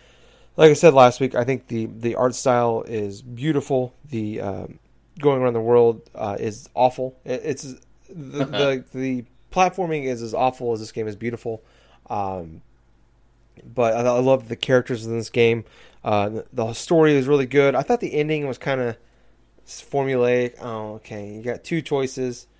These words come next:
Speaker 1: You can do the good one, you can do the selfish one, or you can do the, the righteous one. Um, and, you know, you, we see in, like, most games that, uh, for, we've seen for a long time now. Um,
Speaker 2: Right.
Speaker 1: but, um, yeah, I thought the game was really well done.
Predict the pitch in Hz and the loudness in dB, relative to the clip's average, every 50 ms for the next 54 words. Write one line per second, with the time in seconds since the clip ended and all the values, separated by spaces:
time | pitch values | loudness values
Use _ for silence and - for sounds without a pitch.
0 | _ _ - _ _ _ _ - 123 120 120 127 117 117 110 117 131 135 123 127 | _ _ -20 _ _ _ _ -20 -16 -10 -8 -8 -8 -8 -12 -6 -6 -6 -4 -4
1 | 135 147 131 135 135 120 117 117 - - - 139 135 135 - 127 - - 135 131 | -8 -8 -8 -8 -10 -8 -8 -8 -2 2 2 2 2 0 -6 -12 -10 -6 -6 -6
2 | 127 123 120 120 117 - 127 117 113 120 120 117 113 113 110 113 113 117 113 113 | -4 -4 -6 -6 -6 -8 -10 -6 -4 -4 -4 -4 -4 -6 -6 -6 -6 -8 -4 -2
3 | 120 117 117 - 120 - - 120 117 113 113 113 - _ - - - _ _ - | -2 -2 -2 -4 -12 -16 -12 -10 -10 -10 -10 -12 -16 _ -20 -20 -20 _ _ -20
4 | - _ _ - - 110 107 104 104 104 101 98 101 110 127 - _ _ _ _ | -20 _ _ -10 -8 -6 -6 -4 -6 -6 -8 -10 -12 -14 -18 -20 _ _ _ _
5 | - 135 120 113 110 110 113 165 160 139 123 117 120 127 - - 135 123 120 120 | -6 -4 -2 -2 -2 -4 -4 -6 -4 -4 -4 -4 -6 -10 -14 -14 -12 -12 -12 -10
6 | 123 117 - - 127 117 110 104 107 101 - 110 110 107 - - 110 110 104 107 | -10 -10 -8 -6 -6 -6 -4 -6 -8 -8 -6 -6 -6 -6 -6 -6 -8 -8 -6 -6
7 | 110 - - - - 110 101 104 104 - - _ _ _ _ _ - - - - | -8 -8 -8 -10 -8 -8 -6 -8 -8 -12 -18 _ _ _ _ _ -20 -20 -20 -20
8 | 117 - _ _ _ _ - 120 117 117 120 120 117 110 - - 120 117 107 - | -20 -20 _ _ _ _ -14 -12 -12 -10 -8 -8 -8 -10 -10 -12 -10 -10 -8 -6
9 | 113 107 104 107 104 - - 107 110 113 107 107 107 - - - - - - - | -6 -4 -4 -6 -8 -6 -6 -6 -4 -4 -6 -6 -8 -10 -18 -20 -20 -20 -20 -20
10 | - _ - - 131 127 127 123 120 117 113 110 - - - 107 98 85 - - | -20 _ 0 4 6 8 8 8 6 4 0 -4 -8 -8 -4 -2 -2 -2 -4 -6
11 | - - 143 143 139 135 131 127 123 120 120 - - _ _ _ - _ _ _ | 2 4 6 6 8 8 8 8 8 6 2 -2 -12 _ _ _ -20 _ _ _
12 | _ _ _ - 254 240 120 123 - - 190 175 - 160 143 143 151 151 151 143 | _ _ _ 2 4 4 4 2 2 2 0 0 0 -4 -2 2 2 2 4 2
13 | 135 127 120 113 107 - - - - _ _ _ _ _ _ _ _ _ _ _ | 4 4 4 2 2 -4 -12 -18 -20 _ _ _ _ _ _ _ _ _ _ _
14 | - - - 135 131 143 170 185 180 165 151 135 120 127 127 123 120 110 117 110 | -20 -14 -10 -8 -2 2 4 4 6 6 4 2 4 4 4 4 4 2 0 0
15 | 110 110 107 101 - | 0 -2 -6 -8 -16